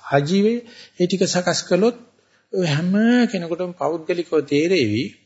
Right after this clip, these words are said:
බුදුහාමුදුරුවෝ පිරිනුවම් පෑවට බුදුරජාණන් වහන්සේගේ පුරුෂ ධම්ම සාරථි ගුණේ තාම වැඩ කරනවා. පුරුෂයන් දමනය කිරීමේ ගුණය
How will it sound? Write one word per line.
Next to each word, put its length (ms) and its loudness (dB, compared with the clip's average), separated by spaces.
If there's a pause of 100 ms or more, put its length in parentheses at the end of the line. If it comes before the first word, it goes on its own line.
(440)
බුදුහාමුදුරුවෝ 1040 0
පිරිනුවම් 420 0
පෑවට 440 -6 (340)
බුදුරජාණන් 540 -4
වහන්සේගේ 300 -4
පුරුෂ 280 -4
ධම්ම 300 -6
සාරථි 400 -2
ගුණේ 300 -6
තාම 320 -6
වැඩ 240 -8
කරනවා. 340 -20 (840)
පුරුෂයන් 400 -6
දමනය 340 -4
කිරීමේ 380 -10
ගුණය 260 -2